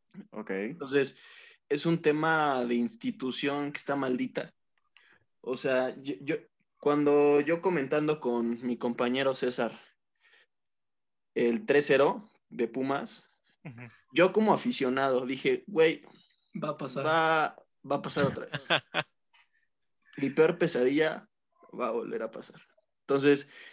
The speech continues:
Speaker 2: yo como aficionado que creo en ellos, que todos los bastardos torneos digo, "Este va a ser el año,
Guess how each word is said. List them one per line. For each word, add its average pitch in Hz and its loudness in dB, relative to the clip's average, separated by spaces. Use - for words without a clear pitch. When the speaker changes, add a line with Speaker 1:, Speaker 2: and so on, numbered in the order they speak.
Speaker 2:
yo 147 6
como 151 4
aficionado 131 2
que 110 -10
creo 131 4
en 127 4
ellos, 127 4
que 113 -4
todos 131 2
los 123 0
bastardos 123 -2
torneos 120 -2
digo, 113 -4
"Este 131 0
va 123 0
a 120 -8
ser 117 -4
el 117 -6
año, 123 -6